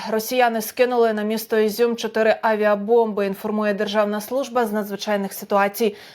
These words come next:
Одна з них влучила в приватний будинок. Рятувальники дістали з-під завалів тіла двох вбитих людей. Ще одна шістдесятичотирирічна жінка дістала гостру реакцію на стрес. Надзвичайникам також вдалося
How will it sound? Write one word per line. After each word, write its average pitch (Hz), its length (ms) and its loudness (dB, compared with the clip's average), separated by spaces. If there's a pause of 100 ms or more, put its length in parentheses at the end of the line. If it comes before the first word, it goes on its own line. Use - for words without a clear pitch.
Одна 247 360 2
з 214 100 -4
них 277 260 0
влучила 214 420 2
в 190 100 -2
приватний 202 420 0
будинок. 190 480 0 (280)
Рятувальники 233 760 2
дістали 208 540 0
з-під 202 280 -4
завалів 233 640 2 (260)
тіла 202 260 2
двох 214 400 0
вбитих 196 580 -2
людей. 180 420 0 (360)
Ще - 280 0
одна 196 340 0
шістдесятичотирирічна 202 1300 -4
жінка 208 540 -4
дістала 190 420 -4
гостру 208 460 -6
реакцію 190 640 -4 (100)
на 202 180 -2
стрес. - 500 -10 (240)
Надзвичайникам 208 1000 -2
також 226 440 -2
вдалося 208 600 0